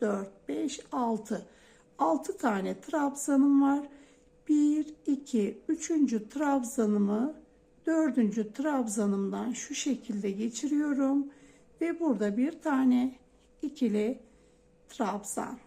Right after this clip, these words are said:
İki tane zincir, tekrar aynı noktaya ikili trabzan. Burada V oluşturuyoruz. İki tane zincir, tekrar iki zincir boşluğuma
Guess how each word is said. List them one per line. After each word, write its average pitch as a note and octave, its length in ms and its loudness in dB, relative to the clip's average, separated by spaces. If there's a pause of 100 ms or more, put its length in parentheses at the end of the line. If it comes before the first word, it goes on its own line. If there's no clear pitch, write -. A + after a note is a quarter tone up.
(160)
İki E4 220 -8
tane D4+ 400 2
zincir, B3 760 0 (280)
tekrar C4+ 680 -2 (580)
aynı E4 400 2
noktaya G#3+ 720 -2 (500)
ikili A#3+ 600 0 (420)
trabzan. F#3+ 680 -4 (220)
Burada D4 400 -2
V A#3 140 4
oluşturuyoruz. F#3+ 920 -6
İki - 260 -8
tane A#3 380 0
zincir, B3+ 720 0 (480)
tekrar C#4 640 0 (240)
iki D#4+ 220 -8
zincir G3 460 -2
boşluğuma G3+ 680 -6